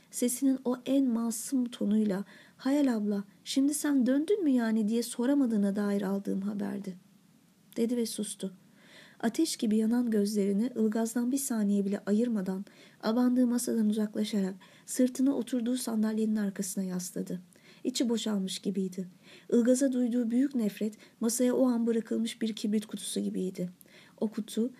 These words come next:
Ilgaz'ın tek bir sözcüğüyle açılabilir ve tek bir çakışla büyük bir yangın çıkarabilirdi. Sesi ilk kez o kadar sert ve yüksek çıkmıştı.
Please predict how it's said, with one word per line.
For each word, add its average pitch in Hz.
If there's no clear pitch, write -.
Ilgaz'ın 220
tek 269
bir 220
sözcüğüyle 208
açılabilir 196
ve 220
tek 294
bir 226
çakışla 214
büyük 269
bir 233
yangın 208
çıkarabilirdi. 196
Sesi 247
ilk 294
kez 254
o 233
kadar 220
sert 254
ve 226
yüksek 208
çıkmıştı. 180